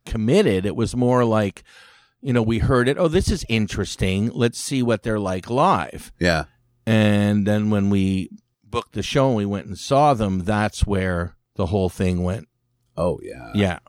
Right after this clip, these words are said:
Speaker 2: That's fantastic, man.
Speaker 1: Yeah, it was about anywhere between ten and thirty seconds into the first song.
Speaker 2: Really?
Speaker 1: I turned to my partner and I said, "We need to sign these guys tonight."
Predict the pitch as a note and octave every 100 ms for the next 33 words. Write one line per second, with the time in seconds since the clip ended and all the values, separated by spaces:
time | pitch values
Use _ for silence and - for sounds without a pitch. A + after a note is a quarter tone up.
0 | _ _ _ - G#2+ - C#2+ - D2 -
1 | C#2 - - A#2 A2+ A#2 A2 C3+ D3 C3+
2 | _ _ _ - B2 B2+ A#2+ A2 - -
3 | G2+ - - A#2+ A#2 G#2+ - G#2+ G2 -
4 | G2+ - F2 F#2 F2 F#2+ E2+ - F#2 -
5 | - F#2 F2 E2 E2+ _ _ - F2 G#2+
6 | B2 A2 G#2 A#2 G2 G2 F#2+ - F#2+ G2+
7 | G2+ F#2 - F#2+ - - G#2 G#2+ G2+ -
8 | F#2+ F2 E2+ - E2+ - - E2+ D#2+